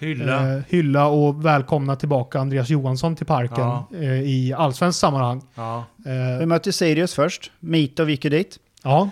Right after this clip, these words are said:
Speaker 3: Och sen
Speaker 1: Så det blir kul.
Speaker 3: Ja, det är ballt. Och sen så möter vi Halmstad efter det, va?
Speaker 2: Men det, som sagt,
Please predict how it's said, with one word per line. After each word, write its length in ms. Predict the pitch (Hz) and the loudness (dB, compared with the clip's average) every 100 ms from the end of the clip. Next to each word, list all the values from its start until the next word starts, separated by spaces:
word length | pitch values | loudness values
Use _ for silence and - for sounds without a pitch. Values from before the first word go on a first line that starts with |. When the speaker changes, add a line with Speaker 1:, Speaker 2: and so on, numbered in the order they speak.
| - _ | -6 _
Speaker 3:
Och 220 | _ 165 | _ -2
sen 360 | 156 165 151 147 | 0 2 2 0
Speaker 1:
Så 40 | 131 | -4
det 180 | 147 | -4
blir 160 | 208 254 | -4 -8
kul. 260 | - 113 95 | -8 -10 -6
Speaker 3:
Ja, 120 | 127 | -4
det 60 | 160 | 0
är 40 | |
ballt. 260 | 151 127 156 | 0 0 -4
Och 80 | |
sen 140 | 143 160 | -6 -4
så 100 | 165 | -2
möter 220 | 160 151 | -2 0
vi 60 | 151 | -2
Halmstad 280 | 131 - | -2 -4
efter 120 | 135 131 | -8 -6
det, 60 | |
va? 160 | 127 175 - 175 139 - _ | -6 -6 -8 -14 -16 -20 _
Speaker 2:
Men 140 | 160 165 | -4 -2
det, 280 | 185 170 | -4 -6
som 140 | 196 185 | -8 -4
sagt, 200 | 160 | -4